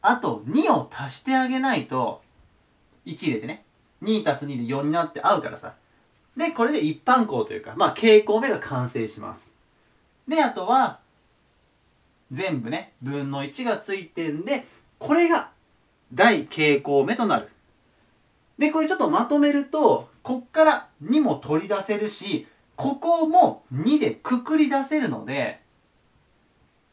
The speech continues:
四分の一かける、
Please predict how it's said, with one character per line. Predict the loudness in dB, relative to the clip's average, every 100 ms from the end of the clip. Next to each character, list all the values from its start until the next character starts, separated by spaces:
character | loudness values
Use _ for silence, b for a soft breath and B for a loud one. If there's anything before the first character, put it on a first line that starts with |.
| _ _ _ _ _ _
四 | -10 -2 0 0 0 -2
分 | -2 -2 -2
の | -2 -4
一 | -8 -12 -12 -12 _ _ _ _ _ _ _
か | -4 -4 -4
け | -6 -6
る、 | -4 -6 -6